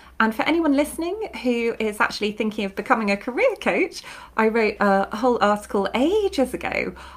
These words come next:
on how to become a career coach, because I used to get contacted about that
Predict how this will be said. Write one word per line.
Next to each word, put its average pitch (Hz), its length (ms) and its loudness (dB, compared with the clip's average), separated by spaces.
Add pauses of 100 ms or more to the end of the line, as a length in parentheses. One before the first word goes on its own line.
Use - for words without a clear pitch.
(160)
on 185 220 2
how 202 260 0
to 190 120 -8
become 180 280 -4
a 170 40 -8
career 170 260 -4
coach, - 380 -8
because 180 560 -4
I 196 60 0
used 220 300 -2
to 226 60 -6
get - 160 -4
contacted 202 540 -2
about 170 280 -4
that 156 180 -2